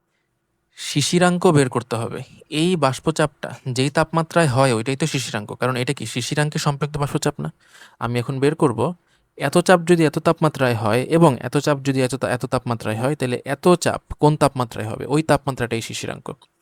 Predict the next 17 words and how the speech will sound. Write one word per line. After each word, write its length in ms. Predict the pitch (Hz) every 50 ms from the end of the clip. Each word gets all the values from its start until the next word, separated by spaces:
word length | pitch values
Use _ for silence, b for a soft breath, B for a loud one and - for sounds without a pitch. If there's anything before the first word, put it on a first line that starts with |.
| -
আমরা 180 | - 120 117 117
সিমিলারভাবে 720 | 120 - 135 135 143 143 151 147 139 147 147 147 156 143
এখন 180 | 127 151 147 151
ওই 200 | - 135 123 - - - 110
সেম 260 | - - 135 143 151
ইন্টারপোলেশন 580 | 156 139 127 - 135 131 127 120 110 - 117 110
করব। 300 | - 107 98 - - - - _ _ _ _ _ _ _ _ _ _ _ _ _ _ _ _ _ _ _ _ _ _ _ _ _ _ _ _ _ _ _ _ -
বুঝছো? 260 | - - - 123 - - - _ _ _ - -
দেখো, 240 | 110 107 - - - - _ _ _ _ _ _ _ _ _ _ _ _ _ _ _ _ _ _ _ _ _ _ _ _ _ _ _
প্রথমে 340 | - 135 127 139 117 110 - - - _ _ _ _ _ _ _ _ _ _ _ _ _ _ _ _ _ _ _ _ _ _ _ _ _ _ _ _ _ -
বিশে, 500 | 127 113 117 117 - - 139 147 175 185 - - - - - _ _ _ _ _ _ _ _ _ _ _ _ -
আমরা 360 | 127 123 117 - - 123 117
ছোট 220 | 113 - 135 131
থেকে 200 | 123 117 127 123
বড়তে 280 | 120 120 120 120 117 120
করি, 240 | 117 113 127 147 175 _ _ _ _ _ _ _ _ _ _ _ - 131
বিশে 480 | 120 123 139 127 - - 110 135 165